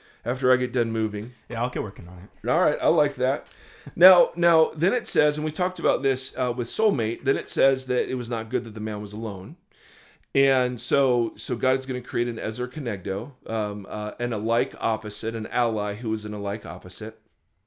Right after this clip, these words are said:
Speaker 1: And, and, and it's fascinating because the, the, the, in the biblical narrative, and again, I get it, all the questions this raises, is the man falls asleep and, and God takes part of the man's side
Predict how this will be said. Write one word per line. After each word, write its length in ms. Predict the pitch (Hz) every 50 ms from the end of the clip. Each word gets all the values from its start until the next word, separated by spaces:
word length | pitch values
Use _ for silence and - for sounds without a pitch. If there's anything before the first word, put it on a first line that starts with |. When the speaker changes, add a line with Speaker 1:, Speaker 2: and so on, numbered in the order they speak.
| _ _ _ _ - - -
Speaker 1:
And, 400 | 156 160 165 165 160 156 143 139 135 - - - - - _ -
and, 180 | 147 156 160 156
and 160 | 160 156 156
it's 160 | 143 151 -
fascinating 760 | - - 175 202 226 - - - 151 143 135 131 131 131 127
because 580 | 127 123 - 160 143 143 135 131 - - - -
the, 400 | - 127 123 127 127 127 - -
the, 300 | 127 120 127 123 120 120 -
the, 400 | 113 120 123 120 120 117 - -
in 120 | 139 139
the 40 | 131
biblical 460 | 127 139 185 185 180 175 - 170 156
narrative, 340 | 135 139 139 135 135 135 127
and 80 | 131 127
again, 360 | 113 110 117 131 131 127 120
I 60 | 113
get 260 | 107 101 135 135 131
it, 200 | 123 117 110 - - - - - - - -
all 140 | - 127 135
the 80 | 135
questions 480 | 131 - 151 139 139 - - 135 131 131
this 160 | 131 127 -
raises, 420 | 131 127 135 147 131 131 120 110
is 120 | 123 120 113
the 80 | 123
man 240 | 120 131 139 147 139
falls 260 | 139 147 143 143 135
asleep 540 | 127 120 - - 127 139 139 135 131 135 - - - - - - _ _ - _ _ -
and, 440 | 139 139 135 131 127 123 120 120 -
and 360 | - 127 127 123 123 117 113
God 260 | 104 127 135 139 147 151
takes 300 | - 170 147 131 - -
part 240 | - - 139 131
of 80 | 135 120
the 80 | 120 117
man's 360 | 120 120 117 113 113 107 -
side 760 | - - - 151 151 151 120 104 98 90 85 80 82 -